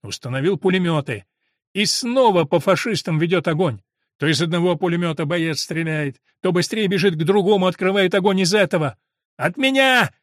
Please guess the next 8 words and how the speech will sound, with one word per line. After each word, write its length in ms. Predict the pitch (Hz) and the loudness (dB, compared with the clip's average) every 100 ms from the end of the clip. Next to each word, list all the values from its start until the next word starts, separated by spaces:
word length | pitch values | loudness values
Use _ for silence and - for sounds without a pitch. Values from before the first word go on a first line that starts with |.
| _ | _
От 220 | - 135 214 | -8 -4 0
Начинкина! 840 | 208 233 240 208 208 190 180 113 _ _ _ - | 0 2 2 2 0 0 -2 -4 _ _ _ 2
От 200 | 190 254 | 4 4
меня! 580 | 277 269 269 254 202 - - | 2 4 4 4 2 -2 0
От 200 | 220 262 | 2 4
Начинкина!» 800 | 285 - 302 240 254 220 156 - _ | 2 2 2 2 2 2 -2 -6 _
выкрикивает 600 | 160 226 214 202 185 170 | -2 0 0 0 2 2
Таракуль. 460 | - 185 175 151 | 2 0 0 -2